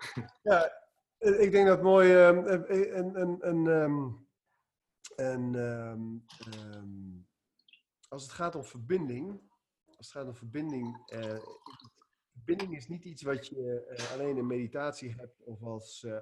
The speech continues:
of, eh, wat je alleen maar hebt als je, eh, met spiritualiteit bezig bent. Verbinding is er altijd.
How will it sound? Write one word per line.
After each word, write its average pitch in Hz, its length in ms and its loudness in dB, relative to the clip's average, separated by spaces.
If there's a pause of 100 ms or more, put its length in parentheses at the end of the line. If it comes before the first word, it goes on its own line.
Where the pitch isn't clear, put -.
of, 110 200 -18
eh, 113 240 -12
wat 117 160 -14
je 117 80 -14
alleen 123 220 -8
maar 113 140 -8
hebt 123 240 -12
als 117 260 -16
je, 113 220 -12 (520)
eh, 117 160 -10
met 117 200 -6
spiritualiteit 131 720 -6
bezig 135 300 -6
bent. 127 220 -10
Verbinding 160 340 0
is 139 100 -4
er 139 60 -6
altijd. 135 560 -8